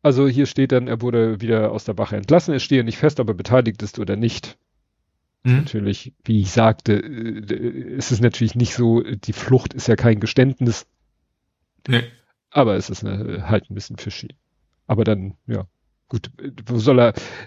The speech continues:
Speaker 1: dass er zu seinen Eltern flüchtet? Ja, mit sechzehn hat er ja noch keine eigene, kein, wahrscheinlich keine eigene
Speaker 2: Mhm.
Speaker 1: Wohnung, aber ja, ist schon spannend. Gut.
Speaker 2: Gut, dann mach ich mal, äh, ich hab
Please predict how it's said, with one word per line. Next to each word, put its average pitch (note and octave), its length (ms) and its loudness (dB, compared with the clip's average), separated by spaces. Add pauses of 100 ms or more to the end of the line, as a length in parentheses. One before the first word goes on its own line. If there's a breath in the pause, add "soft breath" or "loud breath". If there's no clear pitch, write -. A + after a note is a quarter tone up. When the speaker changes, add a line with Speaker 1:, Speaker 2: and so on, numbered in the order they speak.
(120)
Speaker 1:
dass - 160 2
er B2 80 4
zu - 140 -2
seinen A2+ 180 4
Eltern B2 280 0
flüchtet? A#2+ 300 -2
Ja, A2 100 4
mit C#3 140 -4
sechzehn A2+ 320 -2
hat A2+ 80 4
er A2 60 4
ja G#2+ 60 2
noch G2+ 120 -6
keine A2 200 2
eigene, G#2+ 420 -2
kein, A2 240 -4
wahrscheinlich A2 260 -4
keine A2+ 200 2
eigene B2+ 140 4
Speaker 2:
Mhm. B2+ 60 2
Speaker 1:
Wohnung, B2+ 360 2
aber G#2 460 0
ja, E2+ 180 -2 (320)
ist - 100 -20
schon G#2+ 220 -10
spannend. - 340 -14 (1900 loud breath)
Gut. - 380 -2 (960)
Speaker 2:
Gut, A3 200 -4
dann E3 180 0
mach G3 160 -2
ich F#3+ 180 -6
mal, E3+ 360 0
äh, C#3+ 260 2
ich D3 140 -2
hab - 240 -8